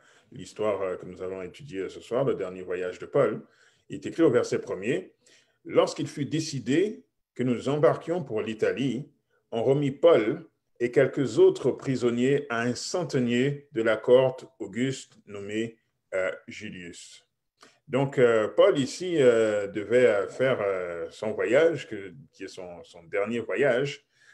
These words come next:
Après plusieurs années en prison, il devait aller comparaître devant César à Rome,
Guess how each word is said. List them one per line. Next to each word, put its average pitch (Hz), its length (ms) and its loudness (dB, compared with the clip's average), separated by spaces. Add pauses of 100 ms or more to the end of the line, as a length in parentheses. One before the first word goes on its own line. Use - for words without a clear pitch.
Après - 340 2
plusieurs 165 440 2
années 131 200 4
en 120 160 0
prison, 127 520 -2
il - 140 -6
devait 120 240 4
aller 131 240 4
comparaître 147 800 0
devant 107 420 -4
César 107 800 -4
à 104 160 -6
Rome, 104 420 0